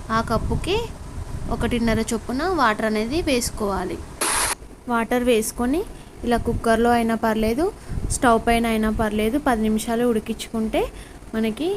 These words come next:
ఎంతో టేస్టీగా ఉండే వెజ్ బిర్యానీ అనేది రెడీ అవుతుంది.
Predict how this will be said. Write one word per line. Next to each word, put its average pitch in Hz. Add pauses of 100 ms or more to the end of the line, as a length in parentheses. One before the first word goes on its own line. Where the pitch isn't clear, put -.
(460)
ఎంతో 226 (140)
టేస్టీగా 226 (120)
ఉండే 233 (480)
వెజ్ 208
బిర్యానీ 220
అనేది 220 (440)
రెడీ 220
అవుతుంది. 220